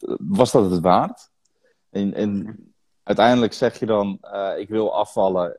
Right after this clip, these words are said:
Speaker 1: eh, maar het lukt me niet. Ik weet niet waar, waar ik het anders kan doen." En dan denk ik zelf, "Kijk dan eens naar het weekend wat je allemaal invult. Dit is twee, drie, vier keer wat jouw lichaam nodig heeft."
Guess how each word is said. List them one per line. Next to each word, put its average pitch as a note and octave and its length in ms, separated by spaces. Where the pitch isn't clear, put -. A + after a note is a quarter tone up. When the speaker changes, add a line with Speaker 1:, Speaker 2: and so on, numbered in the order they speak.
Speaker 1:
eh, F#2+ 260
maar G2 220
het G2 120
lukt G#2+ 240
me G#2+ 80
niet. G2+ 340
Ik F2+ 180
weet G2+ 200
niet G#2 260
waar, G2 420
waar G2+ 160
ik G2 80
het F#2+ 100
anders G#2+ 320
kan G2+ 200
doen." F#2+ 340
En G2 340
dan G2+ 160
denk A#2 140
ik G#2+ 100
zelf, A2 320
"Kijk A#2 280
dan A2+ 160
eens G#2+ 260
naar G#2 180
het G2+ 140
weekend G2 400
wat F#2+ 200
je - 60
allemaal E2 320
invult. F2 600
Dit F#2 180
is - 300
twee, A2 400
drie, G#2+ 280
vier B2+ 300
keer G#2+ 320
wat G2+ 180
jouw G#2 260
lichaam G2+ 360
nodig G2 340
heeft." E2 420